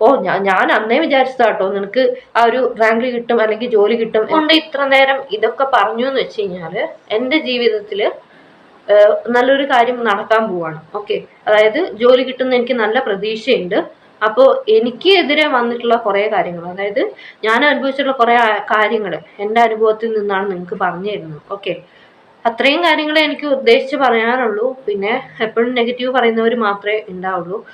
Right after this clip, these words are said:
ഏറ്റവും കൂടുതൽ റിസ്ക് എടുത്തിട്ടുള്ള ആൾക്കാരെ ജീവിതത്തിൽ വിജയിച്ചിട്ടുള്ളൂ, അല്ലെങ്കിൽ ഒരു സർക്കാർ ജോലി ആഗ്രഹിച്ചിട്ട് കിട്ടിയിട്ടുള്ളൂ. അല്ലാതെ ഒരാൾ പറഞ്ഞു എന്ന് വിചാരിച്ചിട്ട്, അല്ലെങ്കിൽ കുറച്ച് പേര് പറഞ്ഞു എന്ന് വിചാരിച്ചിട്ട് ഉപേക്ഷിച്ച് പോയവനൊക്കെ എപ്പോഴും കൊണ്ട്, ഏഹ്, അതായത് എന്താ പറയുക, താഴെ തന്നെ കിടക്കും,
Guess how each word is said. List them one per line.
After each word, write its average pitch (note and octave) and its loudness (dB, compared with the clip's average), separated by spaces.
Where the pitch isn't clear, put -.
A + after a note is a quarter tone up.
ഏറ്റവും D4+ 0
കൂടുതൽ D4 0
റിസ്ക് - -2
എടുത്തിട്ടുള്ള C4 -2
ആൾക്കാരെ A3 2
ജീവിതത്തിൽ G#3 -2
വിജയിച്ചിട്ടുള്ളൂ, F3 -4
അല്ലെങ്കിൽ F#3 -6
ഒരു G#3 -4
സർക്കാർ G#3 -2
ജോലി G3+ -4
ആഗ്രഹിച്ചിട്ട് A#3+ 0
കിട്ടിയിട്ടുള്ളൂ. A#3 -2
അല്ലാതെ F4+ 2
ഒരാൾ B3+ 4
പറഞ്ഞു B3+ 0
എന്ന് C#4 -2
വിചാരിച്ചിട്ട്, B3 2
അല്ലെങ്കിൽ A#3 2
കുറച്ച് B3 -2
പേര് B3 4
പറഞ്ഞു A#3+ 2
എന്ന് C4 -4
വിചാരിച്ചിട്ട് A#3 0
ഉപേക്ഷിച്ച് G#3+ 2
പോയവനൊക്കെ G#3 0
എപ്പോഴും G3+ -4
കൊണ്ട്, C4 4
ഏഹ്, A3 4
അതായത് A#3+ 4
എന്താ C4 2
പറയുക, C#4+ 2
താഴെ C#4 2
തന്നെ D4+ -2
കിടക്കും, A3+ 0